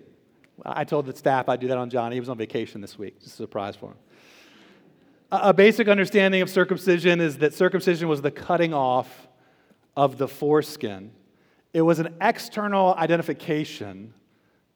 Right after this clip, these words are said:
with the covenant. So circumcision was an external sign of devotion and commitment to the Lord. It was required in the Old Testament law to be marked off as God's people. To, to refuse that sign was rebelling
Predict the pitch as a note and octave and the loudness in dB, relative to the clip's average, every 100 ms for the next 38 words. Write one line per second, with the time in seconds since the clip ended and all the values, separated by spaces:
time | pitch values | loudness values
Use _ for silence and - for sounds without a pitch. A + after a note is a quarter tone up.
0 | _ - C3+ - - D3 A#2+ F#2+ - _ | _ -6 -2 0 2 2 2 -10 -20 _
1 | _ _ _ _ _ _ _ _ _ - | _ _ _ _ _ _ _ _ _ -6
2 | D#3 G#3 G3+ G#3 F#3+ G3 E3+ E3 E3+ - | 2 2 6 6 6 6 6 4 0 0
3 | G3 F3+ E3 F3 D3+ D3 B2 A#2 A2+ A#2+ | 0 0 2 4 4 2 -2 -2 -2 0
4 | F3 - B2 A2+ G#2+ - C3+ F3 D3+ B2 | 0 -2 -8 -8 -10 -8 -4 -4 -4 -10
5 | B2+ A#2 B2 A2+ A2 - - - _ - | -8 -8 -6 -6 -8 -12 -20 -20 _ -2
6 | D3 C#3+ - F3 F3+ F#3 F3+ E3+ E3+ F3+ | 0 0 4 8 10 8 6 6 6 4
7 | D#3+ E3 D3 C3+ C3+ C3 C3 C3 - - | 0 0 -2 4 6 6 4 0 -12 -20
8 | - D3+ D3+ D3 D#3+ D#3+ C#3+ C#3 C3+ B2 | -8 -4 2 6 6 6 6 6 2 -6
9 | - A#2 A#2+ A#2+ A#2+ - - _ _ _ | 0 2 4 2 -2 -20 -20 _ _ _
10 | _ _ - E3 D3+ G2+ F2 F#2 C3+ - | _ _ -6 -4 -4 -8 -14 -6 -6 -2
11 | C3 A#2+ F3+ F#3 D#3 D#3+ D#3+ E3+ D#3+ D3 | -4 -2 0 4 6 6 6 2 4 4
12 | C#3 A#2+ B2 A2+ C3+ C3 G#2+ E2+ | 2 -2 -4 0 2 2 0 -8